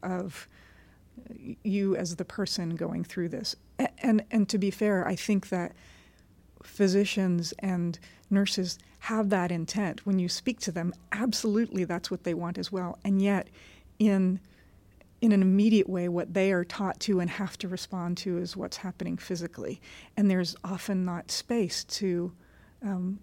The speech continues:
in a really deep way, explore those larger questions.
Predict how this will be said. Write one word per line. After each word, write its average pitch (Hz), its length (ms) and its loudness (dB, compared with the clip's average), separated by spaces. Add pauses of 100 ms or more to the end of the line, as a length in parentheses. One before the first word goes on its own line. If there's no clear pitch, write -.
(140)
in 214 160 6
a 185 80 4
really 202 480 0
deep 226 320 0
way, 165 340 -2
explore 180 520 -4
those 170 320 -4
larger 170 400 -4
questions. - 600 -8